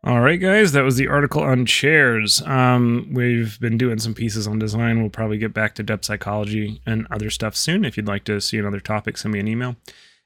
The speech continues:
And it was never my intention to, uh, monetize the podcast or anything. Um, we just kinda do it as a free resource. It's, it's fun.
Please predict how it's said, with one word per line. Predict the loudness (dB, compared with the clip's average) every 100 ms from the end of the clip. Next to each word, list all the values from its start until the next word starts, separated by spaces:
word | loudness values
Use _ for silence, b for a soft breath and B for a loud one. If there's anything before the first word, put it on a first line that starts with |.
| -6
And | -2 0 0 -2 -4
it | -2
was | -2
never | -2 -2
my | -2 -2
intention | -2 -4 -2 -2
to, | -2 -2 -2 -2 -4 -6
uh, | -8 -8 -8 -8 -8 -8
monetize | -8 -8 -6 -6 -6 -8
the |
podcast | -6 -8 -6 -6 -6 -6
or | -6 -6
anything. | -6 -6 -4 -6 -6 -10
Um, | -10 -8
we | -8
just | -8 -10 -10
kinda | -10 -8
do | -8 -8
it |
as | -8
a | -8
free | -6 -4
resource. | -4 -6 -8 -8 -8
It's, | -10 -12 -12
it's | -12 -12
fun. | -12 -10 -10